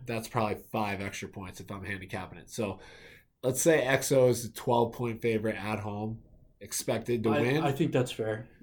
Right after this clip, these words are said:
Speaker 2: I think it's been, I've been weary to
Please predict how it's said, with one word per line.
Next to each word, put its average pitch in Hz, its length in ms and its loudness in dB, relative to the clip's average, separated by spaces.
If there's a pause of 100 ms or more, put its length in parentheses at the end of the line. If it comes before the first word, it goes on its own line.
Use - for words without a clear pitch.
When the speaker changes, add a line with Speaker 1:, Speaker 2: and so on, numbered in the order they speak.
Speaker 2:
I 123 100 2
think 156 460 2 (180)
it's 135 200 -2
been, 165 560 6 (680)
I've 131 140 0
been 190 320 8
weary 135 420 8
to 113 340 2